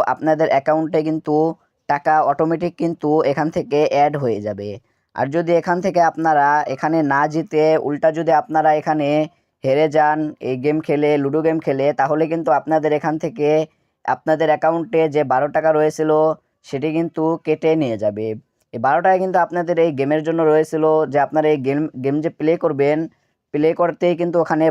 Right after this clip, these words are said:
বারো টাকা লাগবে। এই বারো টাকা যদি আপনারা এখান থেকে জিতে নেন, তাহলে কিন্তু আপনারা উ-, অটোমেটিক কিন্তু আরও বারো টাকা কিন্তু আপনাদের অ্যাকাউন্টে অ্যাড হয়ে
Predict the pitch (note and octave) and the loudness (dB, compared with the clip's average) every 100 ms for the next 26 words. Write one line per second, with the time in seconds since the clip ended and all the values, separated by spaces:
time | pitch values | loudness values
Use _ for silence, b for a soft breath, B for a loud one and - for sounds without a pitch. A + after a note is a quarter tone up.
0 | B2 B2 B2+ B2 B2 A2 G2+ A2 A2 A#2 | 2 0 0 0 0 0 -2 -6 -6 -8
1 | _ _ _ _ _ _ _ _ _ _ | _ _ _ _ _ _ _ _ _ _
2 | _ - C3 C#3 D#3+ F3 E3+ E3+ F3 E3+ | _ -4 0 2 2 2 2 2 2 2
3 | D3+ E3+ E3+ E3 F3+ F3 E3+ D3 C#3+ E3 | 2 2 2 2 0 0 -2 -2 -2 0
4 | E3 E3 E3 D3+ D#3+ D#3+ E3 E3+ D#3+ D#3+ | 2 2 0 0 0 0 0 -4 -2 2
5 | D#3+ E3+ _ _ _ - - D#3+ D#3+ D#3+ | 2 -2 _ _ _ -8 -2 2 4 4
6 | D#3+ D#3 _ _ _ _ - - D3+ E3+ | 2 -2 _ _ _ _ -6 -2 -2 0
7 | F3 F3+ - F3 E3+ E3+ E3 A2+ C3+ D3 | 0 -2 -2 -4 -2 0 0 2 0 2
8 | C#3+ D#3 E3 E3+ E3 D#3 D3 D#3+ D3+ C#3+ | 0 2 2 0 0 0 2 0 2 0
9 | D#3 D#3+ D#3+ D3 E3+ C#3 D3 D#3 A#2 | 2 0 0 2 2 4 0 0 -4